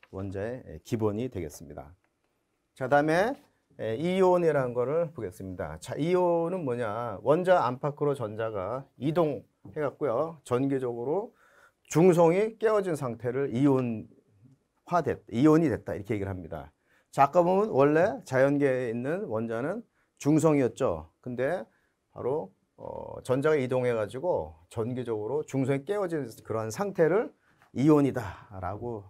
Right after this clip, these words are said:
하는데요. 이 이온에는 양이온과 음이온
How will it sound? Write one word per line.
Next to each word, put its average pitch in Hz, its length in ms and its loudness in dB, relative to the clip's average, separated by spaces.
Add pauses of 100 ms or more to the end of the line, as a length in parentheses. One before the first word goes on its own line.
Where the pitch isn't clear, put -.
(160)
하는데요. 135 600 -4 (540)
이 135 120 2
이온에는 175 520 4
양이온과 156 920 4
음이온 113 580 -2